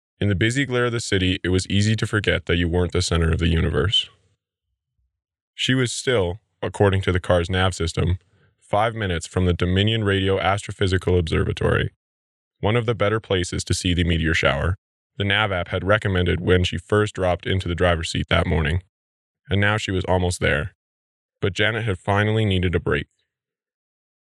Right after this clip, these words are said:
With her senses fully adjusted to the still blackness,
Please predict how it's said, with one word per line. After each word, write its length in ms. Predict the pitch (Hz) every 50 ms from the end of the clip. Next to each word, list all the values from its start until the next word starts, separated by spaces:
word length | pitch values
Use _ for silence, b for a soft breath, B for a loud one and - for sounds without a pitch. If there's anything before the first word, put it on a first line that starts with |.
| _ _ _ _ _ _ _ _ _ _ -
With 160 | - 104 101
her 80 | 120 117
senses 360 | - - 127 135 - 147 143
fully 280 | - - 120 113 117 117
adjusted 440 | 110 98 92 90 87 - 92 85 -
to 100 | - 95
the 80 | 90 -
still 240 | - - 98 101
blackness, 580 | 85 - 85 76 87 - 82 85 78 - -